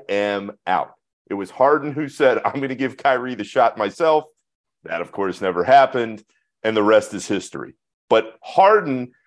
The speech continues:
as frustrated as he was and as honest as he was in the moment on Saturday night, he can't have it both ways, because he's saying, "Oh, people call me a quitter. I'm not a quitter." But he had given up on that team.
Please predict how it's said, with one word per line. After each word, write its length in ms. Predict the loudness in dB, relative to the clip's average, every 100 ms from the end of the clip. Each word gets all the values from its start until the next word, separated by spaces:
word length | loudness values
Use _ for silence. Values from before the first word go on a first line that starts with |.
| _ _ _ _ _ _ _ _
as 240 | 0 0 0
frustrated 680 | 2 2 2 0 2 4
as 160 | 2 2
he 60 | 0
was 340 | 4 4 2
and 100 | -2
as 160 | -6 -8 -2
honest 460 | 0 2 0 -4
as 140 | -8 -8
he 80 |
was 360 | -2 2 2 0
in 140 | -4
the 80 | -4
moment 540 | -2 -2 -2 -4 -10 -14 _ _ _ -6
on 220 | -4 -4
Saturday 440 | 2 4 4 2
night, 360 | 2 2 2 0 -6 _ _ _ _ -20
he 140 | -12 -10
can't 340 | 0 2 4
have 240 | 6 4 4
it 100 | 2
both 240 | 2 2
ways, 440 | 0 0 0 -6
because 280 | -16 -8 -4
he's 220 | -4 -4
saying, 240 | 0 2 4
"Oh, 360 | 4 4 2 0
people 240 | -4 -4
call 180 | -2 -2
me 120 | -2
a 40 | -6
quitter. 640 | -4 0 0 0 -4 -4
I'm 160 | -6 -2
not 160 | -4
a 60 | -4
quitter." 560 | -8 -4 -2 -4 -6 _ _ _ _
But 180 | -6 -6 -8 _ _ -10
he 260 | -6 -2
had 200 | -2 -2
given 360 | -2 0 4 4
up 280 | 4 2 2
on 220 | 0 0
that 280 | -2 -4 -6
team. 540 | -12 -10 -10 -12 -16